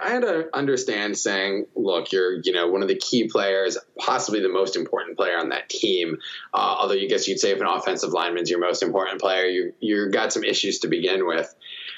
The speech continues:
I can understand waiting him out for a week or two, saying, you know, every game he's sitting out, he's missing out on, you know, whatever it is, seven hundred thousand dollars. Is he really gonna keep sitting out?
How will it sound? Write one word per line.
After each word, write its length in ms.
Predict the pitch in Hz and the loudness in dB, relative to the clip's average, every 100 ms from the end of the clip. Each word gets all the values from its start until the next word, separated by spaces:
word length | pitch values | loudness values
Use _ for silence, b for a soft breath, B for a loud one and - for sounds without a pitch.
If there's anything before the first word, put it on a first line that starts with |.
| B | B
I 100 | 202 | 0
can 80 | |
understand 520 | 254 240 160 170 160 135 | 0 0 0 0 0 0
waiting 240 | 123 131 | 0 0
him 100 | 123 | 0
out 240 | 101 104 | -2 -2
for 100 | - | -4
a 60 | 87 | -4
week 280 | 87 92 92 | -2 -2 -2
or 100 | 90 | -2
two, 240 | 95 90 | 0 0
saying, 380 | 87 90 87 87 | 0 0 0 0
you 80 | 90 | 0
know, 100 | 87 | 2
every 320 | 104 113 107 | 2 2 0
game 260 | 98 98 85 | 0 0 0
he's 320 | 95 90 - | -2 0 0
sitting 240 | 98 95 | 0 2
out, 280 | 110 107 110 | 0 0 0
he's 260 | 101 92 104 | -2 -2 -2
missing 300 | 117 107 90 | -2 0 0
out 160 | 85 | 0
on, 120 | 82 | -2
you 100 | 82 | -4
know, 60 | 78 | -4
whatever 260 | - 95 87 | -2 0 0
it 80 | 82 | 0
is, 160 | 80 | 0
seven 220 | - 98 87 | 0 0 0
hundred 240 | 92 92 | -2 0
thousand 340 | 85 82 80 | 0 0 -2
dollars. 560 | 80 80 78 73 76 - | -2 0 0 0 -2 -4
Is 120 | 82 | -2
he 160 | 80 80 | -2 0
really 260 | 82 76 78 | 2 2 0
gonna 160 | 73 | -2
keep 240 | 78 80 78 | -2 -2 0
sitting 320 | - 76 67 | 0 0 0
out? 320 | 80 76 - | 0 -2 -4